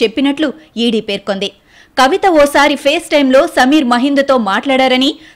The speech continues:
తర్వాత అతను హైదరాబాద్ వచ్చి ఆమెను కలిశారని కూడా ఆరోపించారు. ఢిల్లీ ఒబెరాయ్ హోటల్లో జరిగిన సమావేశాల్లో కవిత పాల్గొన్నట్లుగా ఛార్జ్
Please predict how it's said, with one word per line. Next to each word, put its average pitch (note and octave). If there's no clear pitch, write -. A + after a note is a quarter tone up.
తర్వాత D4+
అతను E4+
హైదరాబాద్ C#4
వచ్చి D4+
ఆమెను A#3
కలిశారని C#4
కూడా B3+
ఆరోపించారు. G3
ఢిల్లీ F4+
ఒబెరాయ్ D#4
హోటల్లో D4
జరిగిన B3+
సమావేశాల్లో D4
కవిత D4
పాల్గొన్నట్లుగా C#4
ఛార్జ్ B3